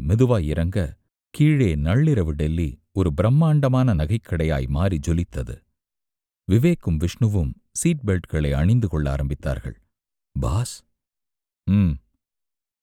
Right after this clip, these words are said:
"நாளைக்கு காலையில எத்தனை மணிக்கு நாம சி பி ஐ டைரக்டரை பார்க்க போறோம்?" "பத்து மணிக்கு."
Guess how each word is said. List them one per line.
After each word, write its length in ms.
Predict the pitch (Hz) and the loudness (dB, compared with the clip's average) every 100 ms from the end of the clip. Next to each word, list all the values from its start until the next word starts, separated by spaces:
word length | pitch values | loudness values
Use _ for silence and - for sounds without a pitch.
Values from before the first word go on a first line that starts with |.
| _ 98 | _ 0
"நாளைக்கு 340 | 117 120 87 | 0 0 -4
காலையில 420 | - 117 175 160 82 | -4 -2 0 0 -2
எத்தனை 260 | - 185 160 | -2 0 2
மணிக்கு 260 | 139 147 | 2 0
நாம 200 | 127 98 | 0 0
சி 160 | - 131 | 0 0
பி 80 | 147 | 2
ஐ 60 | 107 | 2
டைரக்டரை 380 | 95 92 92 | 0 -2 -4
பார்க்க 240 | 80 90 95 | -4 -2 -2
போறோம்?" 280 | 92 110 143 _ _ _ _ _ _ _ _ _ _ _ | -2 -4 -6 _ _ _ _ _ _ _ _ _ _ _
"பத்து 200 | 80 - 101 | -6 0 0
மணிக்கு." 320 | 78 73 | 0 -2